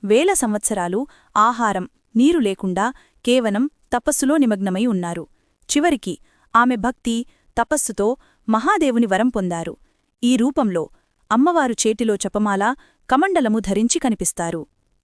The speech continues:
ఈ అవతారం మనకు సహనం, ఆత్మనిగ్రహం నేర్పుతుంది. ఈ రోజు తెలుపు వస్త్రాలు ధరించడం శుభప్రదం. పూజలో తెల్లని పూలు, ముఖ్యంగా మల్లెపూలు సమర్పించాలి. నైవేద్యంగా చక్కెర,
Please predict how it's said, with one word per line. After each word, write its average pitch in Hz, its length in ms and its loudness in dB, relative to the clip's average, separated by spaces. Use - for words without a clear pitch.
ఈ 214 120 2
అవతారం 208 520 -2
మనకు 175 360 -4
సహనం, 254 500 0
ఆత్మనిగ్రహం 247 680 2
నేర్పుతుంది. 175 680 -4
ఈ 233 120 4
రోజు 226 420 2
తెలుపు 349 280 4
వస్త్రాలు 240 460 0
ధరించడం 202 520 0
శుభప్రదం. 190 580 -4
పూజలో 247 380 4
తెల్లని 311 300 4
పూలు, 208 420 -2
ముఖ్యంగా 254 600 2
మల్లెపూలు 247 560 2
సమర్పించాలి. 190 840 -2
నైవేద్యంగా 202 720 0
చక్కెర, 269 500 0